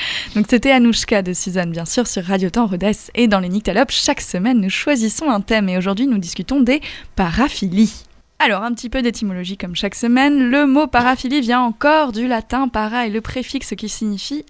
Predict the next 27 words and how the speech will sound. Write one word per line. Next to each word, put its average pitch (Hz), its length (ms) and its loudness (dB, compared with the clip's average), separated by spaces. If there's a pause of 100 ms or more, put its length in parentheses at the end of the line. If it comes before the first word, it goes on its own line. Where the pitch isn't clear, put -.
à 320 100 2
côté. 240 460 -4 (240)
Philie 226 360 -2
vient 196 180 -4
de 233 120 2
philia, 208 680 -4
amour. 196 460 -2
Une 247 140 4
paraphilie 226 420 -2
n'est 208 80 -2
donc 190 180 -6
pas 196 140 -4
l'amour 202 320 -2
du 170 160 -10
bas-côté, 190 500 -6
ni 233 140 0
l'amour 190 260 -4
sur 302 320 -4
le 226 100 0
bas-côté, 196 440 -2 (320)
ni 311 240 2
le 269 160 2
désir 226 340 -2
d'une 202 220 -4
bande 240 180 2
d'arrêt 214 240 0
d'urgence. 196 560 -4